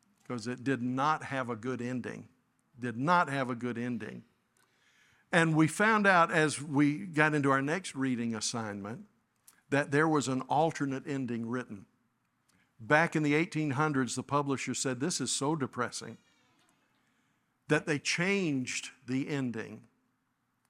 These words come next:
Well, I don't want to ruin it for you. They changed the ending to something that was more happy.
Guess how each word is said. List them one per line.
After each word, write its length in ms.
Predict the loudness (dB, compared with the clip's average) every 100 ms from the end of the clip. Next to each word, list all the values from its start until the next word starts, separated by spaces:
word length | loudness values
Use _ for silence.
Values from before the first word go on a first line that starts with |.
| _ _ _ _ _ _ _ -6
Well, 280 | 0 2
I 80 | 2
don't 200 | 0 -4
want 140 | -2 -4
to 40 |
ruin 220 | -2 -4
it 120 | -6
for 200 | -6 -8
you. 180 | -6 -10 -4
They 160 | -4
changed 360 | -2 -2 -2 -2
the 140 | 0
ending 320 | 0 0 -2
to 100 | -4
something 360 | -6 -6 -6 -6
that 120 | -6
was 140 | -8 -6
more 200 | -6 -4
happy. 420 | -8 -8 -12